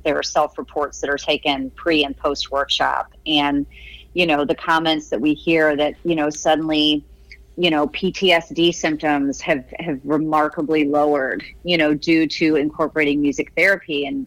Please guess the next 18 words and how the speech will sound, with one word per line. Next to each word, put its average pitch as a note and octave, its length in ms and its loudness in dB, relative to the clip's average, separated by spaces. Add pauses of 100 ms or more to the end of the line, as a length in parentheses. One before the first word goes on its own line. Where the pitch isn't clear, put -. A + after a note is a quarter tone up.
and, C#3+ 260 -4 (140)
you D#3+ 100 0
know, C#3+ 280 -2
to D#3 160 -2
their C#3+ 180 -4
lives, C#3+ 640 -4
or D3 540 4 (360)
they F3+ 100 6 (220)
find E3+ 300 0
more D3 160 -2
hope - 480 -2 (140)
on E3 140 -2
a D#3 60 0
daily D3 320 2
basis - 760 -4
than D#3+ 160 2
they D#3 120 2
were D3 560 0